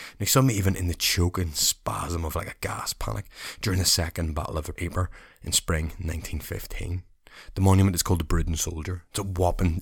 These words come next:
eleven metres high, and it's made of pure granite, which is shipped in from the Vosges Mountains, where German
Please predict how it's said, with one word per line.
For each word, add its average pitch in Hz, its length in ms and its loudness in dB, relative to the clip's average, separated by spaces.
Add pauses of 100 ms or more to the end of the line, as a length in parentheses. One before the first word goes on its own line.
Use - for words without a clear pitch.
eleven 87 540 0
metres 82 280 0
high, 92 180 -2
and 82 100 -4
it's 90 140 -4
made 87 80 0
of 82 100 -8
pure 90 320 -2
granite, 87 340 0 (280)
which - 160 -2
is 90 40 -4
shipped - 320 -2
in 85 120 0
from 82 180 0
the 82 60 0
Vosges 82 480 -4
Mountains, 82 480 -4
where - 120 -8
German 82 420 -2